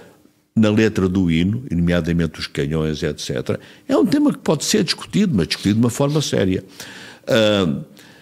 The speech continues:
e, e, portanto, quer dizer, o tema da identidade nacional pode levar a estas lógicas. E a xenofobia aplica-se à extrema-esquerda. Quando a extrema-esquerda diz,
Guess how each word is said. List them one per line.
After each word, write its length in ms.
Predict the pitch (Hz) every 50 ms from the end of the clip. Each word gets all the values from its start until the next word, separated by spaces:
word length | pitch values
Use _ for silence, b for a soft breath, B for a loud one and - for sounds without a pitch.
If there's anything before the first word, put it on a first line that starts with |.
| B B B B _
e, 120 | 147 160 -
e, 60 | 180
portanto, 340 | 151 - - 151 170 143 113
quer 100 | - 139
dizer, 200 | 127 120 123 107
o 120 | - 139 131
tema 280 | - 180 190 185 185
da 80 | 160 165
identidade 500 | 151 151 147 151 151 143 143 139 139 123
nacional 800 | 117 110 - - 113 98 92 85 80 80 82 101 - - - - _ _ _ _ _ _ _ - _
pode 240 | - 156 160 143 143
levar 340 | 143 135 127 143 151 156 147
a 40 |
estas 300 | 147 143 143 - 165 151 143
lógicas. 640 | 147 139 135 123 117 120 113 - 123 135 - - - - _ _ _ _ _ _ _ _ _ -
E 100 | 220 226
a 40 | 220
xenofobia 720 | - - 214 208 190 170 - - 156 123 104 107 107 107
aplica-se 500 | 113 107 - 123 127 127 - 156 147 -
à 40 | 185
extrema-esquerda. 920 | 185 175 - 190 190 196 202 190 - - - 202 185 185 190 208 180 143 - - - _ _ _ _ _ _ _ _ _ _ _ _ _ _ _ _ _
Quando 220 | - 262 240 220
a 20 | 196
extrema-esquerda 840 | - - - 196 185 185 180 151 - - 208 196 175 160 156 131
diz, 460 | 113 101 95 90 82 73 - - -